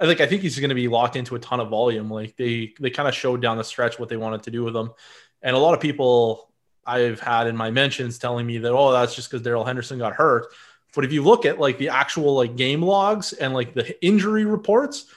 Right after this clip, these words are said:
there was a game where Henderson was a hundred percent full go. Akers was on the injury log, and Akers out-touched him, like, twenty-eight to two.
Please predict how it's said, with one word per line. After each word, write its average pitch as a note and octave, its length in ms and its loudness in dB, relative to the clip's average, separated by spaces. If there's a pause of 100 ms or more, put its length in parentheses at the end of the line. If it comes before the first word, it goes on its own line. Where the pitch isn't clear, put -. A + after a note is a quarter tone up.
(180)
there E3+ 100 6
was C#4 180 4
a F#3+ 60 4
game D3 340 2
where E3 120 4
Henderson A#3 560 -2
was G3+ 100 0
a B2 80 0
hundred A#3+ 380 0
percent G#3 360 0
full A3+ 260 6
go. E3 440 4 (400)
Akers G#3 400 4
was E3+ 160 2
on F#3+ 140 4
the F3 120 4
injury F#3+ 320 4
log, B2+ 360 4 (180)
and C4+ 140 4
Akers C#4 560 2
out-touched A#3+ 420 6
him, G3+ 100 6
like, F#3 240 2
twenty-eight A#3 520 0
to F3+ 60 2
two. A#3 520 -2